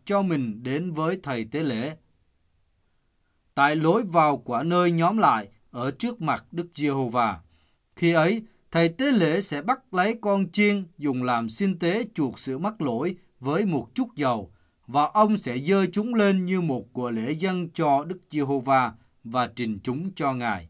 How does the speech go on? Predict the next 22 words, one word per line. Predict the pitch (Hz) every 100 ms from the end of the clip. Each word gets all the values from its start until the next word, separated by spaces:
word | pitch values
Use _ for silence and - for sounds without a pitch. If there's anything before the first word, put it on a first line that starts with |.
| _ _ _ _ _ _
Ông | 202 226
sẽ | 220 139
giết | 139 247 294
con | - 202 196
chiên | - 208 202 160
dùng | 139 131
làm | 123 123 120
sinh | 120 214 202
tế | 180 202 240
của | - 113 120
lễ | 110 135
thiêu, | - 175 165 135 _ _ _
và | 117 143
ông | 165 220 226
sẽ | - 135
lấy | 165 254
một | 208 143 -
ít | 254 226 190
huyết | 262 302 _ _
quả | 135 139 196
sinh | - 226 220
tế | 208 247